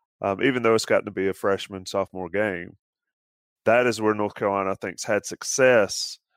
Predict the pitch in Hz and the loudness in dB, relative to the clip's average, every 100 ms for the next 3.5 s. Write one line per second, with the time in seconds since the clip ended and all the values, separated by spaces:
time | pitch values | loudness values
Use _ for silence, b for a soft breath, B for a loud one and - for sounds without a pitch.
0 | _ 120 131 113 107 95 95 95 95 90 | _ 0 0 2 0 0 0 -2 -2 -8
1 | 95 107 98 127 123 107 101 95 - 131 | -10 -8 -6 -2 -2 -2 -4 -4 -6 -4
2 | 117 104 104 98 - 92 92 101 - - | -4 -2 -4 -4 -6 -6 -4 -6 -6 -4
3 | 110 110 - 92 | 0 0 -2 -12